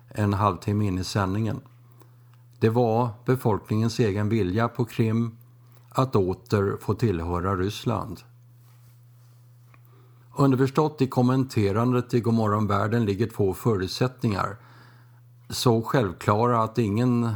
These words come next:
där blir motsagd av någon annan. Ett.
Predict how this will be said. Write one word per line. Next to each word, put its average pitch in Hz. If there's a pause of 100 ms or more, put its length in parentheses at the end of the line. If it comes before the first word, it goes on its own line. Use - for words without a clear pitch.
(120)
där 104
blir 98
motsagd 104
av 101
någon 98
annan. 104 (880)
Ett. -